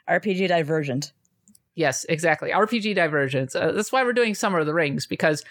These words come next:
Speaker 2: strictly speaking, it's not based on an R P G property. But come on, I
Speaker 1: But,
Speaker 2: mean,
Speaker 1: <laughs> come on.
Speaker 2: there's
Speaker 1: Every
Speaker 2: so many
Speaker 1: R P G,
Speaker 2: hooks, right?
Speaker 1: every R P G owes a debt to Tolkien. Ev-,
Speaker 2: I mean, we could,
Speaker 1: absolutely.
Speaker 2: I mean, we could talk about, like, Evangelion, right?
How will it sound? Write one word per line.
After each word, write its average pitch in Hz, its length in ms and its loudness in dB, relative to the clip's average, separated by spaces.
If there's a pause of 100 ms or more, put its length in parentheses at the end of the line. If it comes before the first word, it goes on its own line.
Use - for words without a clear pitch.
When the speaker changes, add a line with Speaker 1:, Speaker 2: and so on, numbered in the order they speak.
(180)
Speaker 2:
strictly - 380 -2
speaking, 156 400 0
it's 131 160 -4
not 196 260 2
based 160 240 0
on 139 120 0
an 135 120 0
R 170 100 4
P 151 140 -2
G 127 140 -6
property. 127 640 -2
But 143 300 0
come 208 140 -4
on, 160 220 2
I 156 240 4
Speaker 1:
But, - 80 0
Speaker 2:
mean, 139 100 -2 (120)
Speaker 1:
<laughs> - 120 -12
come 208 240 0
on. 180 180 0 (440)
Speaker 2:
there's 190 140 4
Speaker 1:
Every 196 40 4
Speaker 2:
so 277 140 6
many 196 180 4
Speaker 1:
R 277 80 4
P 190 60 6
G, 180 80 4
Speaker 2:
hooks, - 260 -2 (140)
right? 226 320 2
Speaker 1:
every 202 240 2
R 196 140 2
P 185 60 0
G 180 160 -2
owes 170 180 2
a 160 80 0
debt 143 320 0 (160)
to 147 180 -4
Tolkien. 135 460 -2 (600)
Ev-, 160 80 4
Speaker 2:
I - 20 4
mean, 190 100 4
we 196 80 4
could, 226 160 -4
Speaker 1:
absolutely. 147 580 0 (360)
Speaker 2:
I 196 100 2
mean, 208 80 0
we 240 60 -2
could - 120 -8
talk 269 160 -2
about, 214 200 0
like, 180 260 0
Evangelion, 170 880 0 (540)
right? 165 340 0